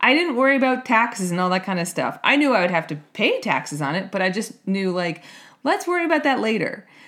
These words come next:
right? Right now, I just wanna get in front of people and receive money for what I do. So I quite simply asked people to email transfer me. That was it.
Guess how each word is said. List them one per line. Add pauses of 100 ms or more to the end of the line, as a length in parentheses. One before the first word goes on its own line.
(180)
right?
Right
now,
I
just
wanna
get
in
front
of
people
and
receive
money
for
what
I
do. (540)
So (220)
I
quite
simply (200)
asked
people
to
email
transfer
me. (640)
That
was
it.